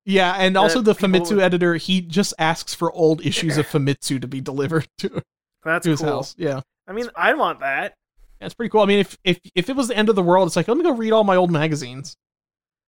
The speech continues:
Speaker 1: You know how many, like, old Reptiles magazines I've got sitting in my, uh, my bathroom in my,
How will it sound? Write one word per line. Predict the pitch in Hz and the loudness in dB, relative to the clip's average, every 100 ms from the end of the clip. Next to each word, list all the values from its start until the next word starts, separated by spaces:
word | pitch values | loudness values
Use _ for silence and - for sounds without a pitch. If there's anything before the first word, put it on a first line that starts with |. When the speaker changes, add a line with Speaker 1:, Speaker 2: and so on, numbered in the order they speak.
| _ _ | _ _
Speaker 1:
You | 208 | 0
know | 220 | 2
how | |
many, | 240 226 | 2 2
like, | 208 - | 0 2
old | 185 196 | 2 4
Reptiles | 165 160 160 180 175 165 | 2 0 2 0 2 2
magazines | 151 151 156 170 170 | 0 0 0 0 0
I've | 175 160 | 0 0
got | 180 | -2
sitting | - 170 170 | -2 0 0
in | 170 165 | 0 0
my, | 160 156 156 | 2 2 2
uh, | 143 139 | 0 0
my | 156 147 156 | 2 0 -2
bathroom | - 135 139 165 170 170 165 | -4 -4 -2 -2 0 0 -2
in | 170 160 | -2 0
my, | 156 147 | 0 0